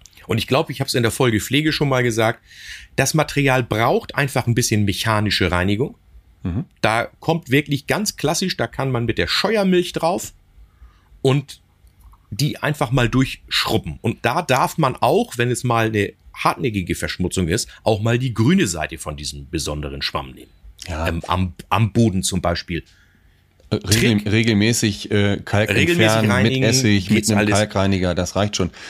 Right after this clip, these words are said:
Speaker 2: Äh,
Speaker 1: Ja, du musst
Speaker 2: liebe
Speaker 1: nicht mal, du
Speaker 2: Grüße.
Speaker 1: musst nicht mal. Äh, sauber
Speaker 2: Lie-,
Speaker 1: machen reicht, ne?
Speaker 2: ja, also liebe Grüße übrigens an einen sehr geschätzten Kollegen Michael. Ähm, der war selber mal vor Ort bei einem Endgebraucher und hat auch so einen Fall erlebt.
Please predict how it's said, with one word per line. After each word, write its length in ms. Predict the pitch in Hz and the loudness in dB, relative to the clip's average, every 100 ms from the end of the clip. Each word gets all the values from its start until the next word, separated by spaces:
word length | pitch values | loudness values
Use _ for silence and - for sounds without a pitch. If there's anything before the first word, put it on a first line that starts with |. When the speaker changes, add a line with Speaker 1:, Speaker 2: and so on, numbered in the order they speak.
| - - | -8 0
Speaker 2:
Äh, 160 | 107 | 2
Speaker 1:
Ja, 60 | 175 | 4
du 100 | 123 | 4
musst 160 | 165 | 2
Speaker 2:
liebe 40 | 196 | 2
Speaker 1:
nicht 120 | 139 | 2
mal, 140 | - | 4
du 60 | 92 | 4
Speaker 2:
Grüße. 100 | 143 | 2
Speaker 1:
musst 160 | 139 - | 0 0
nicht 120 | 107 | -2
mal. 200 | 82 - | -4 -4
Äh, 120 | - | -2
sauber 260 | 104 143 143 | 0 2 0
Speaker 2:
Lie-, 60 | |
Speaker 1:
machen 180 | 131 139 | -2 -6
reicht, 400 | 135 104 78 - | -4 -4 -4 -2
ne? 80 | 98 | 0
Speaker 2:
ja, 200 | 104 107 - | 0 0 -2
also 180 | 107 | 0
liebe 300 | 110 123 165 | 0 2 0
Grüße 380 | 117 110 143 131 | 0 0 0 0
übrigens 480 | 131 117 113 113 - | -2 0 0 -2 -2
an 420 | 107 107 110 107 - - | 0 2 2 0 -6 -8
einen 340 | - 101 104 98 | 0 2 4 2
sehr 200 | 101 110 | 2 0
geschätzten 580 | 107 - 107 - 113 98 | 0 0 0 -2 -4 -2
Kollegen 580 | 98 92 107 107 101 | 0 2 2 2 2
Michael. 640 | 95 117 127 120 123 127 127 - - - _ - | 0 0 0 0 0 0 -2 -8 -20 -20 _ -2
Ähm, 320 | 101 95 92 | 0 0 0
der 140 | 92 | 0
war 120 | 98 90 | 0 2
selber 400 | 92 117 123 110 | 2 2 2 0
mal 680 | 98 95 104 117 123 127 - | 0 2 2 4 4 2 -4
vor 300 | - - 101 | -6 -2 0
Ort 320 | 98 120 - | 2 0 0
bei 140 | 104 85 | -2 0
einem 300 | 101 98 87 | 0 0 0
Endgebraucher 1000 | 107 120 113 87 101 113 - 120 113 - | -2 0 -2 0 2 2 0 0 0 0
und 200 | 101 95 | -2 0
hat 220 | 98 - | -2 0
auch 160 | 104 | -2
so 120 | 110 90 | 0 0
einen 200 | 87 87 | 0 -2
Fall 260 | - 92 | -2 -2
erlebt. 460 | 87 82 90 104 | 0 0 -2 -4